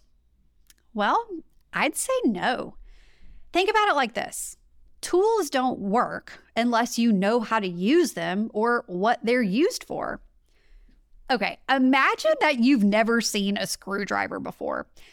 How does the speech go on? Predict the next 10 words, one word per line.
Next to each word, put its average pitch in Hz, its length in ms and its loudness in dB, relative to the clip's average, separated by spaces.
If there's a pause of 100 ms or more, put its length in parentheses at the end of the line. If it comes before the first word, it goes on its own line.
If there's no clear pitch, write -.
(100)
And 294 100 2
if 262 120 2
somebody 480 400 0 (100)
just 254 160 -4
hands 240 500 -2
you 208 140 -2
a 185 60 -6
screwdriver 208 680 2
and 202 220 -4
says, 185 340 -2